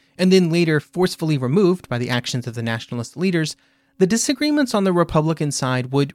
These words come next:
refuse to go away and would in some ways become more pronounced.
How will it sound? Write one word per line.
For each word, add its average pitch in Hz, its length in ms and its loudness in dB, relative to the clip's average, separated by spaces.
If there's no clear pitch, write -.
refuse 175 720 -4
to 196 140 -2
go 151 240 0
away 117 440 -2
and 175 160 4
would 202 100 8
in 208 120 4
some 196 240 4
ways 170 240 2
become 156 460 -2
more 143 220 0
pronounced. - 640 -8